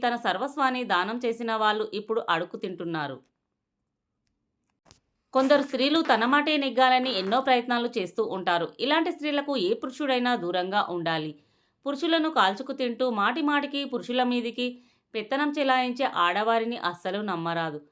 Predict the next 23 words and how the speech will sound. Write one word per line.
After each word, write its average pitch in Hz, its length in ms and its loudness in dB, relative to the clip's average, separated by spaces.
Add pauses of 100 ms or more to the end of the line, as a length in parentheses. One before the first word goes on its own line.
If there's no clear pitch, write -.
(260)
కాబట్టి 294 380 0 (140)
ఇలాంటి 262 360 0
స్త్రీల 285 380 0
వల్ల 254 180 4 (280)
ఇల్లు 190 220 -4
సర్వనాశనం 196 640 -4 (120)
అవుతుంది. 165 360 -6 (420)
వీరికి 311 400 -2 (120)
దూరంగా 233 400 2 (100)
ఉంటే 220 300 0
మంచిది. 160 400 -6 (400)
కొందరి 294 320 6
స్త్రీలకు 302 480 2
నోరు 240 220 4
పెద్దగా 202 320 4 (120)
ఉంటుంది. 185 340 -4 (100)
పెద్ద 233 260 4
నోరుతో 294 320 4 (100)
భర్తను 247 380 2
వేధించుకు 233 520 -4 (380)
తింటుంది. 190 440 -4 (460)
మగాళ్ళకు 330 560 4 (120)
అంతకన్నా 269 420 0